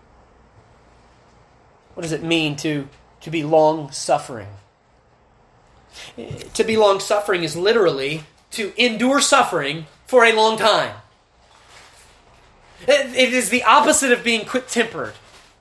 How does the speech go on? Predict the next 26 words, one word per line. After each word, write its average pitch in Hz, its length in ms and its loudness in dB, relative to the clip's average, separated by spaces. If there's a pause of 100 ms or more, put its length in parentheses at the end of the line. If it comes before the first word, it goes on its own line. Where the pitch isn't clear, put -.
(540)
It 262 160 4
is 262 100 0
the 247 140 4
opposite 285 400 2
of 254 100 -4
being 226 300 -4
easily 269 640 0
aroused. 190 1000 2 (560)
It 294 100 2
is 277 140 0
the 254 180 -4
opposite 302 540 2
of 233 180 0
being 220 400 0 (220)
ready 269 380 2
to 262 120 -6
become 240 440 0
angry 196 540 0
at - 160 0
the 190 80 -8
drop 226 320 4
of 208 100 -4
a 214 100 -2
dime. 170 440 0 (3000)
Christian 190 380 -2
love 160 480 0